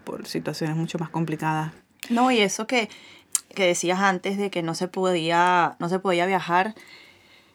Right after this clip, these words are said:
Speaker 2: no tanto viajar, es que cuando empezó la cuarentena, mm, esta, ah, que fue potente, yo vivo a quince minutos de casa de mi madre, veinte como mucho caminando,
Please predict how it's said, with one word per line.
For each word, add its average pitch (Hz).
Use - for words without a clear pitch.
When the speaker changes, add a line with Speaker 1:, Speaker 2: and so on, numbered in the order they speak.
Speaker 2:
no 190
tanto 277
viajar, 294
es 180
que 240
cuando 269
empezó 196
la 202
cuarentena, 202
mm, 151
esta, 190
ah, 147
que 156
fue 160
potente, 196
yo 170
vivo 190
a 208
quince 208
minutos 196
de 208
casa 196
de 180
mi 175
madre, 185
veinte 175
como 202
mucho 185
caminando, 170